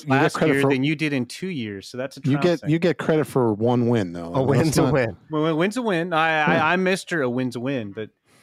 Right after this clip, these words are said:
Speaker 2: I'll just say that I, I had as many home runs last year as you did in two, so I think that counts as a trouncing. You would have to get forty-three home runs
Speaker 1: Fine.
Speaker 2: this year, plus
Speaker 1: Yeah.
Speaker 2: whatever I do. So, anyway.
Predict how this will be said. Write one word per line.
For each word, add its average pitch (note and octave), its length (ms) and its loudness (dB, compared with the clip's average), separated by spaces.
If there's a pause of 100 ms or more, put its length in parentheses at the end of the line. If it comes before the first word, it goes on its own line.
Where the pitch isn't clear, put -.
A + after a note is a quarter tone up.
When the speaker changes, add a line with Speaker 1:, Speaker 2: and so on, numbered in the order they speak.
Speaker 2:
I'll B2+ 100 0
just C#3 220 -8
say F3+ 240 0
that A#2+ 180 -6 (580)
I, C3 220 -2
I B2+ 160 -2
had C#3+ 160 -2
as C3 100 -6
many C3+ 160 -2
home C3 160 -4
runs C3 200 -4
last B2+ 340 -6
year A#2+ 100 -8
as G#2 140 -10
you A2+ 80 -10
did G#2+ 160 -10
in G#2 100 -8
two, A2 300 -8
so - 180 -10
I A#2+ 100 -2
think A#2+ 200 -8
that A#2 140 -10
counts G#2+ 320 -10
as A2 40 -14
a A#2 60 -12
trouncing. D#3+ 420 -12 (1200)
You C#3 120 0
would D#3+ 80 2
have E3+ 140 2
to - 60 -10
get D#3+ 120 -2
forty-three F3 640 -2
home D#3 180 -4
runs D3 140 0
Speaker 1:
Fine. A#2+ 140 2
Speaker 2:
this A#2+ 120 0
year, B2+ 80 -6
plus F#3+ 380 -2
Speaker 1:
Yeah. - 60 -16
Speaker 2:
whatever A#2 480 -6 (720)
I A#2 100 -4
do. G2+ 300 -14
So, G2 320 -16 (1120)
anyway. G#2 260 -8